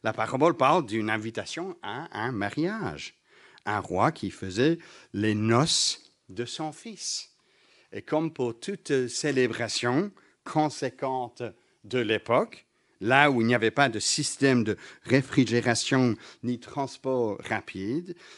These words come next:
il fallait d'abord envoyer l'invitation et ensuite envoyer les serviteurs pour informer les invités lorsque la fête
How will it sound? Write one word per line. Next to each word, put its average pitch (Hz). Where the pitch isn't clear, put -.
il 120
fallait 156
d'abord 127
envoyer 123
l'invitation 117
et 113
ensuite 175
envoyer 101
les 107
serviteurs 107
pour -
informer 127
les 90
invités 90
lorsque 110
la 123
fête -